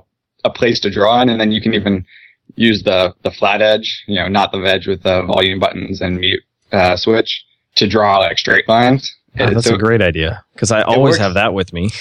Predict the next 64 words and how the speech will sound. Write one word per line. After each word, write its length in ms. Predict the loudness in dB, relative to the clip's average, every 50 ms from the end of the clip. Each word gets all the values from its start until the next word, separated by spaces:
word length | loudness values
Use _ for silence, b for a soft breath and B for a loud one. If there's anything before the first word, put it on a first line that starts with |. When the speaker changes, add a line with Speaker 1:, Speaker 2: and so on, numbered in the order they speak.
| -4 -4 -2
Speaker 2:
<laughs> 240 | -2 -2 -2 -2 -2
Speaker 1:
Right, 360 | 0 2 2 2 2 2 2
yeah, 140 | 2 2 2
you 140 | 4 4
always 200 | 4 4 4 2
have, 200 | 2 0 0 0 2
like, 180 | 0 0 -2
if 60 | -2 -4
you're 120 | -2 -2
gonna 180 | -2 -2 -2 -4
be 80 | -6 -4
doing 240 | -2 -2 0 0 0
that, 160 | -2 -2 -4
you 160 | -4 -6 -6 -2
always 240 | -2 0 0 0 -2
have 140 | -4 -4 -6
it 80 | -4
with 180 | -4 -6 -6 -6
you. 180 | -8 -8 -10 -10 -14 _ _ _ _
So 180 | -2 0 2 4
yeah, 220 | 4 4 4 4
that's, 240 | 2 0 -2 -6 -6
that's 220 | -2 -2 -2 -2
what 80 | 0 0
I've, 200 | 0 0 0 -2 -6 -6
uh, 180 | -2 -2 -2 -2 -2 -4
I've 160 | -6 -6 -6 _ _ _ _ _ _ _ _ _ _
come 220 | -8 -4 -2 -2 -2
to 240 | -2 -2 -4 -2 -2
over 200 | -2 -2 -2 -2
the 100 | -2 -2
years 340 | -2 -2 -2 -2 -4 -6 -8
is 220 | -10 -12 -12 -14 -16 B B B B B
when 180 | -2 0 2 2
I, 320 | 2 2 0 -2 -4 -6 -10 _ _ _ _ _ _
'cause 140 | -2 0 2
I 100 | 2 2
do 220 | 4 4 4 4 4
really 400 | 4 4 4 2 2 0 -2 -2
love, 440 | 0 0 2 2 2 0 -2 -4 -10 -16 -20 _ _ _
you 180 | -10 -4 -2 -2
know, 140 | -2 -2 -4 -8
sketching 580 | -10 -6 -4 -2 0 0 0 0 -2 -2 -2 -2
on 100 | -4 -4
paper, 480 | -4 -2 -4 -2 -4 -6 -8 -8 -10 -8 _
but, 280 | 0 0 2 0 0 -4 _ _ _ _ -14 -14 -12 _ -6
uh, 140 | -4 -4
getting 460 | -4 -2 -4 -2 -2 -2 -4 -4 -4 -2
the 120 | -2 0
right 200 | 0 0 -2 -2
proportions 680 | -4 -6 -4 -2 -2 -2 -2 -4 -4 -6 -6 -6 -10 -8
so 200 | -2 0 0 0
that 80 | 2 0
you're 80 | 0 0
not 240 | 0 -2 -4 -4
putting 260 | -4 -4 -2 -2 0 0
way 160 | 0 0 0
too 200 | 0 -2 -2 0
much 260 | 0 0 -2 -2 -2
on 140 | -2 -2 -2
a 40 | -2
single 320 | -2 -4 -4 -4 -4 -6
screen 460 | -6 -6 -4 -2 -2 -2 -2 -2 -2 -2
or 200 | -4 -4 -4